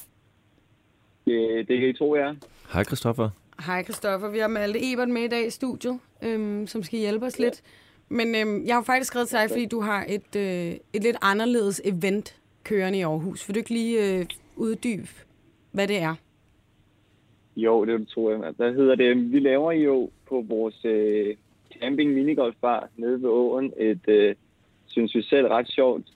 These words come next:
Speaker 1: øh, event her på, på søndag, som er nøgengolf.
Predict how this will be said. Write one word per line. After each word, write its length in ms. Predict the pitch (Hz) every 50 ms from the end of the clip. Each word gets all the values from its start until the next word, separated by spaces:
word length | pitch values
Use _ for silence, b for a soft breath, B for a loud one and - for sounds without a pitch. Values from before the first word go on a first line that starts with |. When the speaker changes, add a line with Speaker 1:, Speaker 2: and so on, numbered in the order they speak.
| _ - -
Speaker 1:
øh, 300 | 117 117 113 110 110 107 - - 110
event 300 | 104 110 113 120 135 139 -
her 300 | 135 127 123 117 110 - 104 -
på, 260 | 117 113 110 107 101 -
på 60 | 117
søndag, 440 | 107 - - 131 135 120 127 135 135 - _
som 220 | - 117 113 110 110
er 240 | 107 104 107 107 107
nøgengolf. 640 | 113 113 113 120 139 170 175 170 156 147 143 -